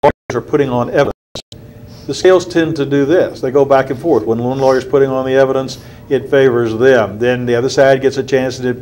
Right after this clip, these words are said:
and it, it comes back. And sometimes it'll go back and forth in the course of a trial.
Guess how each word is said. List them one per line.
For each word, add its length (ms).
and 120
it, 200
it 200
comes 200
back. 360
And 80
sometimes 420
it'll 100
go 140
back 240
and 100
forth 320
in 60
the 80
course 340
of 100
a 60
trial. 480